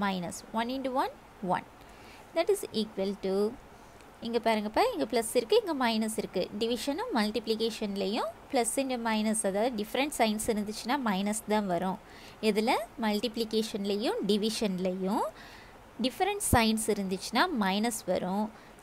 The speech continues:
same signs இருந்துச்சுன்னா plus வரும். ஓகேயா? இங்க நம்ம எடுத்திருக்கிறது division. So, இங்க, இங்க plus இருக்கு, இங்க minus இருக்கு. Different signs இருக்கிறதுனால நம்ம இங்க என்ன போடுறோம்? Minus. Here six by one-னா six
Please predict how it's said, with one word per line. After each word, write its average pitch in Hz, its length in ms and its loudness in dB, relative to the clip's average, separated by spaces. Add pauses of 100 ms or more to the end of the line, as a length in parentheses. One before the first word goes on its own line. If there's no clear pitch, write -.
(140)
same 349 460 2
signs 254 340 -2
இருந்துச்சுன்னா 202 500 -2
plus 233 320 0
வரும். - 220 -4 (100)
ஓகேயா? 254 300 0 (160)
இங்க 247 120 -2 (120)
நம்ம 226 220 -2
எடுத்திருக்கிறது 220 500 2 (160)
division. 214 400 -2 (420)
So, 285 80 4 (100)
இங்க, 247 160 -2 (160)
இங்க 285 200 -2
plus 277 280 2
இருக்கு, 302 240 0
இங்க 302 180 2
minus 220 380 2
இருக்கு. - 180 -8 (380)
Different 311 360 0
signs 240 340 0
இருக்கிறதுனால 214 560 0
நம்ம 233 180 -2
இங்க 226 100 -4
என்ன 233 160 -4
போடுறோம்? 247 340 2 (160)
Minus. 180 580 0 (560)
Here 254 220 6 (440)
six 254 280 -2
by 254 80 4 (140)
one-னா 214 320 0 (160)
six 220 120 -2